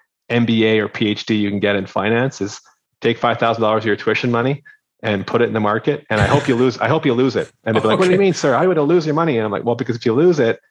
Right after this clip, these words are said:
Speaker 1: you're gonna learn so much more than if you put five thousand dollars in Bitcoin and it goes up five times. You think you're a genius. But what do you really know about Bitcoin? Probably nothing." But if you lose your money, you're gonna spend a lot of time looking at what went wrong. Should I sell?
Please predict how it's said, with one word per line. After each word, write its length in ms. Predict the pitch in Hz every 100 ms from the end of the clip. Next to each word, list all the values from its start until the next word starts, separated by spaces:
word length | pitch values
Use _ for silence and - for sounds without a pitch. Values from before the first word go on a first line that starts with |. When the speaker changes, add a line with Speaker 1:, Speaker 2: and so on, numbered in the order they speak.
| _ _
Speaker 1:
you're 100 | 123
gonna 140 | 135 127
learn 200 | 127 120
so 200 | 123 127
much 220 | 135 -
more 200 | 139 117
than 80 | 104
if 80 |
you 60 | 123
put 160 | 127 -
five 240 | 120 110
thousand 240 | 110 104
dollars 300 | 107 107 107
in 80 | 95
Bitcoin 300 | 117 - 107
and 60 | 95
it 60 |
goes 140 | 98 101
up 120 | 95
five 200 | 101 95
times. 300 | - 113 95
You 60 | 90
think 180 | 104 -
you're 100 | 90
a 40 |
genius. 420 | 104 98 80 - - - _ -
But 140 | 117 110
what 120 | 123
do 60 |
you 80 | 120
really 180 | 113 104
know 220 | 104 107
about 240 | 98 92 -
Bitcoin? 360 | 95 92 85
Probably 300 | 107 95 92
nothing." 320 | 90 92 82 - - - _
But 100 | 107
if 80 | 101
you 120 | 104
lose 240 | 107 160 147
your 80 | 113
money, 200 | 110 107
you're 100 | 104
gonna 120 | 98
spend 180 | - 95
a 40 |
lot 160 | 107 107
of 60 |
time 260 | - 98 95
looking 200 | 92 92
at 140 | 76
what 180 | 117 -
went 180 | 104 95
wrong. 300 | 98 98 92
Should 220 | - 107
I 80 | 98
sell? 540 | - 104 101 98 95